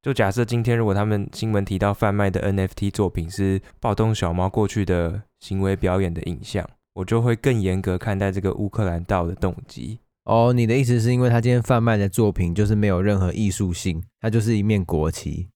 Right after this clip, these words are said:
Speaker 2: 所以没办法炒他的声量，这个声量就只能就这件事情本身炒声量，没有后续的效益这样。
Speaker 1: 对，而且加上我可以从暴动小猫过去关注的议题，还有他持续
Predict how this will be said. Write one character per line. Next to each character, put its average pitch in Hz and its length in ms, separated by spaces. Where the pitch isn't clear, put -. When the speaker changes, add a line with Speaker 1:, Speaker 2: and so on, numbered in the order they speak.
Speaker 2:
所 113 100
以 110 60
没 107 160
办 120 160
法 95 340
炒 80 220
他 95 140
的 95 100
声 87 300
量， 87 240
这 135 100
个 117 80
声 123 240
量 120 180
就 120 80
只 104 140
能 87 220
就 107 160
这 110 180
件 104 180
事 110 380
情 87 240
本 85 160
身 90 180
炒 87 160
声 80 240
量， 82 160
没 110 100
有 107 120
后 110 220
续 101 120
的 87 80
效 82 320
益 82 160
这 - 120
样。 - 80
Speaker 1:
对， 107 420
而 139 60
且 135 300
加 127 100
上 143 140
我 113 60
可 131 120
以 120 80
从 104 360
暴 110 160
动 113 120
小 101 160
猫 95 160
过 107 200
去 110 180
关 104 240
注 107 140
的 95 80
议 101 180
题， - 240
还 98 80
有 101 100
他 101 160
持 95 280
续 107 280